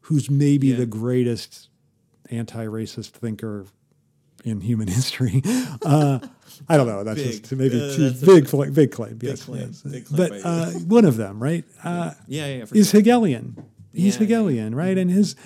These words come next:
Speaker 1: and I think it's because Hegel's, the, the very, the under-, Hegel's very way of understanding dialectics is, I under, I gain my identity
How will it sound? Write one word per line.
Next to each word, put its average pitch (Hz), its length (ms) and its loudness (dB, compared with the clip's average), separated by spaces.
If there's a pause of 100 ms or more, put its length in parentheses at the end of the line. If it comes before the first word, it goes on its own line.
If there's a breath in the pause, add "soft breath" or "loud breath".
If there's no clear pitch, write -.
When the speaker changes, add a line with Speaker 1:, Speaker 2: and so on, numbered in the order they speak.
(160 loud breath)
Speaker 1:
and 175 100 -2
I 185 100 2
think 220 280 -2
it's - 160 -4
because 170 920 -6 (800 soft breath)
Hegel's, 170 680 -4 (460)
the, 147 100 -12
the 143 160 -10
very, 160 380 -2 (140)
the 143 140 -14 (140)
under-, 180 220 2
Hegel's 147 560 -6
very 165 380 -4
way 143 480 -6
of 127 120 -4
understanding 127 1000 -6
dialectics 117 760 -10
is, 107 360 -10 (720 soft breath)
I 147 340 -2
under, 147 340 -2
I 143 240 -4 (200)
gain 151 340 0
my 123 200 -2
identity 117 840 -8